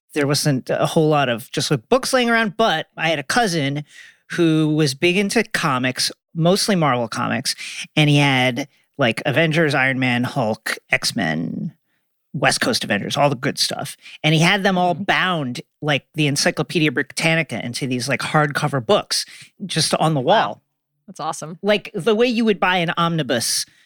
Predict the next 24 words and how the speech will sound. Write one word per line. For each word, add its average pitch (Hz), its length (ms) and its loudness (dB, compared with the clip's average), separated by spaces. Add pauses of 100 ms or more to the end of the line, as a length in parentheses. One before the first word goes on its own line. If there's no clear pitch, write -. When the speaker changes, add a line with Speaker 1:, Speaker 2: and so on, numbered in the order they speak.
(140)
Speaker 1:
edition 139 460 0
today. 180 360 2 (360)
And 175 100 -2
I 190 140 2
would 190 120 0
just 151 180 -6
pull 165 200 -6
'em 147 100 -2
down 139 460 0 (100)
and 123 240 -2
just 127 320 -4 (560)
run 170 560 2
through 143 280 -4
'em. - 160 -14 (320)
And 170 180 0
then, 180 140 2
so - 180 2
when 196 180 2
I 226 140 2
got 202 220 0
home, 190 560 0 (480)
I 165 100 2
was 156 180 0
like, 139 200 0